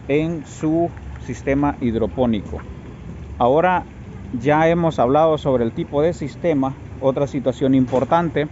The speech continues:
es qué receta voy a utilizar. Siempre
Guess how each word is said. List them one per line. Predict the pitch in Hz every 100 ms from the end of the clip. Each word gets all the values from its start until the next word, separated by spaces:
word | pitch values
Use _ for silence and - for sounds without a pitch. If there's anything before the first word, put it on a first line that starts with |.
| - - - -
es | 143 127 - - - - - - - - - - -
qué | 165 175
receta | 170 139 - 185 165 151 143 - -
voy | 127 143 160 -
a | 127
utilizar. | 120 110 107 101 - 131 120 - - - - - - - - - - - - - - - - - - - - - -
Siempre | - - 202 208 202 196